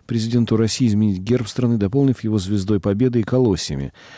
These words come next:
Объединение царских и советских символов, по мнению байкера, является символическим переосмыслением, как он выразился, крымского консенсуса.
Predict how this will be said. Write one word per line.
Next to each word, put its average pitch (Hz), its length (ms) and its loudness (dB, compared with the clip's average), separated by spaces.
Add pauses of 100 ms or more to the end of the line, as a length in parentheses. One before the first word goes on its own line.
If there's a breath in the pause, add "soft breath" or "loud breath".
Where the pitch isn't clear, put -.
(120)
Объединение 110 460 2
царских 101 520 -2
и 104 140 -4
советских 95 540 -2
символов, 113 440 0
по 98 120 -4
мнению 98 320 0
байкера, 104 420 0
является 131 380 0
символическим 98 640 0
переосмыслением, 104 800 0
как 127 160 0
он 131 100 2
выразился, 127 500 0 (400 loud breath)
крымского 123 540 0
консенсуса. 90 880 -2